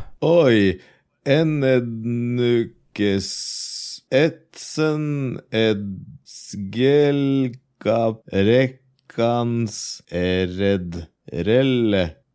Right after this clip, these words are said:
galstoff ered ra søy. Neigi gei revørp os gnag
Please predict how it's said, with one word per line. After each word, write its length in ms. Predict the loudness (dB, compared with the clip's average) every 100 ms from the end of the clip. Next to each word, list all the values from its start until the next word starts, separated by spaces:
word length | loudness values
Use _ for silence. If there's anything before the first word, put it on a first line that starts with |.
| -20 -20 -8
galstoff 1120 | -2 0 2 -2 -6 -10 -12 -8 0 2 0 -4 -18 -20 _
ered 580 | -4 -2 0 -2 -2 -6 -14 _ -20 _ _ _ _ -12 -6
ra 200 | -2 0 -2 -6 -20
søy. 540 | -18 -14 -2 2 4 2 -2 -10 -20 _ -20 -16
Neigi 1500 | -8 -4 -2 0 0 0 2 2 2 0 -4 -8 -8 -4 -4 -6 -14 _ -14 -6
gei 300 | -2 0 2 0 -4 -10 -8 -6 -4
revørp 1300 | -4 -6 -8 -4 0 2 2 0 0 -2 -8 -14 _ -20 _
os 340 | -4 -2 -2 -6 -14 -16 _ -20 -18 -10
gnag 640 | -6 -4 -2 0 0 -2